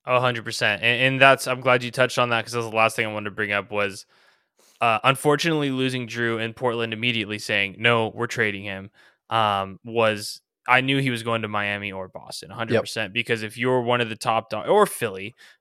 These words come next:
Speaker 1: if you're one of those teams, those are the top dogs, right? Boston definitely a tier above them, with or without Jrue Holiday. Um, you knew they were gonna make the move. They make the move for Jrue Holiday.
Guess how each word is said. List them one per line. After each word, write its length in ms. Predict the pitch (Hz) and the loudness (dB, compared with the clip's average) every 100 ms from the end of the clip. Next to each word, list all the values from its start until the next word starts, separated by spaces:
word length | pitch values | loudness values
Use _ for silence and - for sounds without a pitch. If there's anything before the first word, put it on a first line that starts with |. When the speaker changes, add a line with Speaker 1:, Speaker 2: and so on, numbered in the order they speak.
| _ | _
Speaker 1:
if 160 | 120 127 | -8 0
you're 180 | 147 151 | 0 2
one 220 | 123 135 | 0 0
of 100 | 120 | 2
those 280 | 117 123 - | 0 0 -4
teams, 440 | 131 107 98 104 | -8 -8 -10 -8
those 220 | 113 117 | -6 -6
are 40 | 104 | -8
the 80 | |
top 320 | 104 117 117 _ | -8 -4 -4 _
dogs, 460 | 107 95 95 - | -4 -4 -10 -12
right? 260 | 101 101 90 | -8 -8 -4
Boston 420 | 110 113 - 110 | 0 0 0 -8
definitely 580 | 104 107 110 101 107 101 | -8 -8 -10 -8 -8 -8
a 140 | 85 | -12
tier 240 | 104 - 113 | -10 -6 -4
above 360 | 107 107 104 | -4 -6 -6
them, 300 | 104 104 101 | -8 -8 -8
with 180 | 104 113 | -8 -8
or 60 | 110 | -8
without 380 | 98 - 98 95 | -10 -8 -8 -10
Jrue 180 | 98 | -12
Holiday. 440 | 104 98 98 95 101 _ _ _ _ | -8 -8 -8 -12 -14 _ _ _ _
Um, 340 | 110 101 95 95 | -6 -4 -8 -10
you 120 | 113 | -6
knew 120 | 117 | -4
they 100 | 117 | 0
were 100 | 113 | 0
gonna 140 | 110 107 | 0 -2
make 220 | 107 104 | -4 -6
the 60 | 101 | -14
move. 380 | 98 98 95 _ | -10 -10 -12 _
They 120 | - 107 | -8 0
make 220 | 123 - | 0 0
the 60 | |
move 180 | 120 117 | -4 -4
for 100 | 120 | -6
Jrue 240 | 110 107 107 | -8 -8 -4
Holiday. 560 | 101 101 104 101 98 | -4 -2 -2 -4 -4